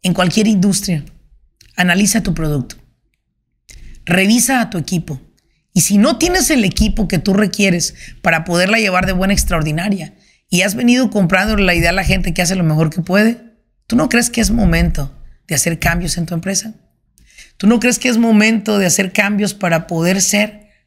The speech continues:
no una más de las opciones, sino ser la única opción de tus consumidores? Esto te lo dejo de tarea. Y me encantaría hacer referencia al libro de From Good to Great de Jim Collins.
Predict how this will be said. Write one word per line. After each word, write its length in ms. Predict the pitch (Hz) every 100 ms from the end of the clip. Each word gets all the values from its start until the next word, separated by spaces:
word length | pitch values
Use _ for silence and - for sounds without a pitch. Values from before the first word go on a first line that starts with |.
| -
no 280 | 185 240 269
una 360 | 233 240 214
más 340 | 175 165 156 -
de 80 | 160
las 200 | 151 -
opciones, 540 | - 226 254 202 - _ _ _ _ _
sino 260 | - 190 185
ser 160 | 196
la 100 | 208
única 300 | 208 220 -
opción 320 | 165 - 214
de 100 | 208 156
tus 160 | 147
consumidores? 800 | - 139 175 135 131 131 - - _ _ _ _ _ _ -
Esto 200 | - 233
te 100 | 202
lo 100 | 156
dejo 240 | 151 135
de 100 | 147
tarea. 440 | - 135 139 - - - _ _ _
Y 80 | 170
me 80 | 165
encantaría 640 | 160 160 151 160 226 220 - - - -
hacer 260 | - - 180
referencia 600 | 226 196 208 202 190 202
al 80 | 170
libro 320 | 180 208 240 - _ _ _
de 120 | 180
From 340 | 151 - 170 156
Good 280 | 202 254 -
to 140 | 285
Great 460 | 233 180 160 175 - _ _ _ _ _ _ _ _
de 540 | 147 139 175 190 - -
Jim 340 | 127 170 170 175
Collins. 680 | - 156 131 135 - -